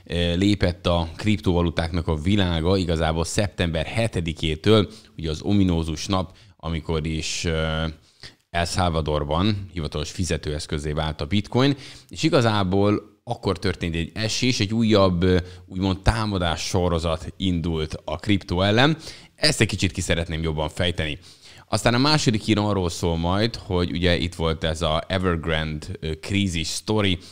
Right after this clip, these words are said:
hogy, ö, ott van ugye nem más, mint, ö,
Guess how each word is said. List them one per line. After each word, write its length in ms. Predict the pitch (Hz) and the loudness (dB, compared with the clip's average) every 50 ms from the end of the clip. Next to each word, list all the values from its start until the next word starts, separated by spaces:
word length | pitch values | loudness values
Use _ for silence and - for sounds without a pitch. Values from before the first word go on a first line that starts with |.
| - - _ _ _ _ | -20 -20 _ _ _ _
hogy, 540 | _ _ - 85 85 82 82 76 - - - _ _ _ _ _ _ _ _ _ | _ _ -6 -2 -2 0 -2 -2 -6 -14 -16 _ _ _ _ _ _ _ _ _
ö, 480 | - 76 78 78 76 76 78 78 76 76 78 - | -4 -4 -2 -2 0 -2 -2 -2 -2 -2 -4 -4
ott 200 | - 90 87 - | -4 -6 -4 -4
van 140 | - 80 78 | -4 -4 -4
ugye 320 | 78 76 76 76 76 76 76 80 | -2 -2 -2 -2 -2 -4 -6 -8
nem 200 | 80 80 80 80 | -8 -6 -4 -4
más, 360 | 78 76 76 76 80 - - | -4 -4 -4 -6 -6 -8 -8
mint, 360 | - 78 78 76 76 76 - | -8 -8 -6 -8 -8 -10 -10
ö, 440 | 78 76 73 73 73 73 73 73 71 | -8 -8 -6 -6 -6 -6 -6 -6 -8